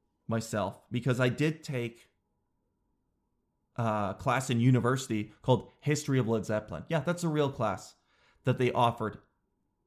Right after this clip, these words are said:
at U of C, is History of Led Zeppelin. And I actually took it the same semester as I did History of Rock and Roll. You know how disappointed your parents are to find out that's where, that's what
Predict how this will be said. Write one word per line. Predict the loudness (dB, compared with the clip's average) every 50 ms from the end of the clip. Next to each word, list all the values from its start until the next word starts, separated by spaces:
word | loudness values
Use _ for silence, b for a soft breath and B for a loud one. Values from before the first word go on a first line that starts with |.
| _ _ _ _ _ _ -4
at | -4 -4 0
U | 2 4 4
of | 4 2
C, | -2 -6 -6 -4 -6 -6 -4
is | -4 -6 -6 -6 -12 _
History | -10 -8 -8 -8 -8 -6 -4 -2 -2 -2 0 0
of | -2 0 2
Led | 2 2 2 2
Zeppelin. | 0 0 0 0 0 -2 -4 -4 -4 -4 -6 -10 -16 _ _ _ _ _ _ _ _
And | -2 0 2
I | 2
actually | 2 2 2 0 -2 0
took | 0 0 0 0
it | -2 -4
the | -4 -2
same | 0 0 -2 0
semester | -2 -2 -2 -2 -2 0 -2
as | -2 0 0
I | 0 0
did | 0 -2 -4
History | -6 -6 -6 -6 -6 -2 0 0
of | 0 0 0
Rock | -2 -2 -2 -2 -4
and | -6 -6 -6
Roll. | -6 -6 -8 -10 b b b b b b b b b
You | -6 -2
know | -2 -2 0
how | 2 2 2
disappointed | 2 0 -2 -2 -2 -4 -2 0 0 2 2 2 0
your | -2 -4
parents | -4 -4 -4 -2 -2 -2 -4 -4 -4
are | -4 -2 -2 -4 -6 -10 B B B
to | -6 -6
find | -4 -2 0 2 2 4 4
out | 4 2 2 2
that's | 0 0 0 -2 -4
where, | -4 -4 -4 -4 -4 -4
that's | 0 0 0 0 -2 -6
what | -4 0 0 2 0 0 -4 -12 -20